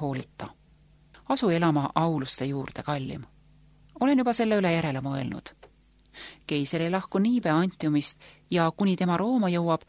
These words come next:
on jutud sinust raugenud. Ka Ursus ja Liinus võiksid ühes sinuga auluste juures elada. Lõpuks loodan, et elad keisri tagasitulekul juba meie majas Karüünidel. Õnnistatud olgu see päev,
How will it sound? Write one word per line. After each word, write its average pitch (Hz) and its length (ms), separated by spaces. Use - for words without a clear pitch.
on 277 180
jutud 208 340
sinust 160 360
raugenud. - 640
Ka 190 340
Ursus 214 400
ja 170 160
Liinus 226 360
võiksid 170 340
ühes 151 200
sinuga 160 440
auluste 147 520
juures 131 280
elada. 113 360
Lõpuks - 400
loodan, 170 280
et - 260
elad 160 280
keisri 175 380
tagasitulekul 147 800
juba 240 200
meie 196 260
majas 156 380
Karüünidel. 143 680
Õnnistatud 190 520
olgu 156 200
see 160 120
päev, 180 420